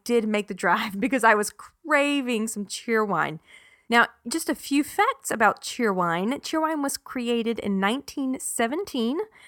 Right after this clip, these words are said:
in Salisbury, North Carolina, by a general store owner named L D Peeler. The base of the Cheerwine flavor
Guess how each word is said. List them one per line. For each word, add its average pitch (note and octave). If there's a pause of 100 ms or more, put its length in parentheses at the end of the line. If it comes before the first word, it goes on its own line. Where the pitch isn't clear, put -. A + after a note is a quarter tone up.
(160)
in A#3
Salisbury, A#3+
North B3
Carolina, G#3
by G3
a G3
general C4+
store E4
owner G3+ (320)
named G3+ (120)
L B3
D A3+ (120)
Peeler. A3+ (640)
The G3
base A#3+
of B3
the B3
Cheerwine C4
flavor F#3